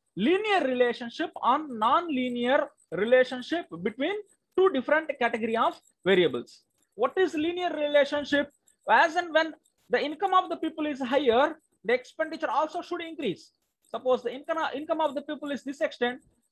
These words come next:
the expenditure also here. If the income of the people is here, the expenditure is here. When the income of the people is increases, expenditure also increase. When the still income of the people is increases, expenditure also will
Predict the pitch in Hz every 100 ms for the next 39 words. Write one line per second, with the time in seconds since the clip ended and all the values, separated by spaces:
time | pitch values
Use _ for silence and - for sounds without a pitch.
0 | _ - - - _ - 247 - 311 302
1 | 302 262 254 226 196 147 - _ _ _
2 | - 208 254 262 311 311 294 - 294 302
3 | 302 254 302 269 247 - - 233 - 277
4 | 277 247 226 139 156 127 - _ _ _
5 | - 214 247 262 294 294 285 302 285 302
6 | 262 311 330 302 262 254 233 - 269 277
7 | 254 233 226 220 180 156 127 - _ _
8 | _ _ - 208 220 320 311 294 294 285
9 | 269 262 262 277 254 277 285 285 240 240
10 | - 214 - 269 262 247 240 240 233 302